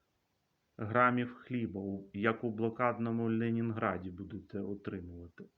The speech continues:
На день. От побачимо, наскільки ви протягнете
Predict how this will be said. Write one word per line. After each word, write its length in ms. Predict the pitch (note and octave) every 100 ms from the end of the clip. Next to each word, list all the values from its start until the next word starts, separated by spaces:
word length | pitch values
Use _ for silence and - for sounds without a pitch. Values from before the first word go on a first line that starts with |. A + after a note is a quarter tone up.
| _ _ _ _ _ _ _
На 180 | G#2+ A#2+
день. 540 | B2 C3+ B2+ G2 F#2 - _ _ _ _ _ _ _ _ _ _ _ _ -
От 260 | B2+ -
побачимо, 720 | A3 F3 E3 C3 A#2 - A2+
наскільки 540 | G2+ G#2 - B2+ A2+ A2
ви 160 | A2+
протягнете 840 | B2+ A#2 G#2 A2 B2 C3 C3+ - A#2+